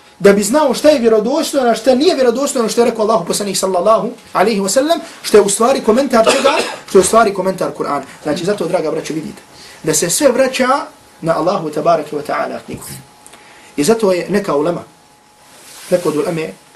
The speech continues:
jedan broj uleme, da im se Allah dželle šanu usmiluje, ukazivao na ovu stvar. I zato šejh Šenqiti, rahmetullahi alejhi, koji je bio poznati alim, koji je bio alim i u fikhu, i u hadisu, i u arapskom jeziku, nikada tokom svog života nije htio da komentariše išta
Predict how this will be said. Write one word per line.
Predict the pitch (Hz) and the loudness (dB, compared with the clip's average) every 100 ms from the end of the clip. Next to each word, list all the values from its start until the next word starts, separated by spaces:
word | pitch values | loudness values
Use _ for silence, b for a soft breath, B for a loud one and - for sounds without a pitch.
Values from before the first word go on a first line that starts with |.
| _ _ _ | _ _ _
jedan | 175 170 | -2 -2
broj | 165 160 | 0 -2
uleme, | 156 180 143 | -2 -6 -6
da | |
im | 135 | -8
se | 131 | -6
Allah | 175 151 | -4 -4
dželle | 135 131 | -6 -8
šanu | 143 151 | -6 -6
usmiluje, | 123 185 180 185 - - - | -6 -4 -4 -4 -12 -18 -8
ukazivao | 151 143 208 175 | -6 -4 -2 -2
na | 180 | -4
ovu | 143 | -4
stvar. | 131 143 117 - - - - - - - - - B B B | -6 -4 -4 -6 -20 -20 -20 -20 -20 -20 -20 -20 B B B
I | 151 | -2
zato | 170 214 190 185 | 0 4 2 2
šejh | - 208 196 | -4 -2 -2
Šenqiti, | 156 214 196 165 | -4 -6 -4 -4
rahmetullahi | 151 156 190 160 143 | -4 -4 -2 -2 -2
alejhi, | 185 214 196 | -4 -6 -6
koji | 151 | -4
je | |
bio | 180 175 | -4 -2
poznati | 202 175 - 151 | -2 -4 -6 -4
alim, | 165 180 202 - - | -2 -2 -2 -12 -10
koji | 165 | -6
je | 160 | -4
bio | 185 | -2
alim | 170 180 143 151 | -2 -2 -4 -6
i | |
u | 156 | -6
fikhu, | 165 - - - | -6 -10 -16 -8
i | 170 | -4
u | 151 | -2
hadisu, | 147 147 156 - | -4 -8 -8 -4
i | |
u | |
arapskom | 160 - - 147 | -4 -4 -6 -6
jeziku, | 175 196 254 - B B B B | -6 -6 -10 -12 B B B B
nikada | 233 285 214 190 | -2 0 0 0
tokom | 170 226 214 180 | 0 -2 -2 -6
svog | - 190 | -2 -2
života | 151 165 202 170 | -2 -4 -4 -2
nije | 202 247 | -2 -2
htio | 190 233 202 | -2 -2 0
da | |
komentariše | 180 180 175 226 202 - | -2 -4 -4 -2 -2 -4
išta | 175 247 - 269 | -4 -4 0 0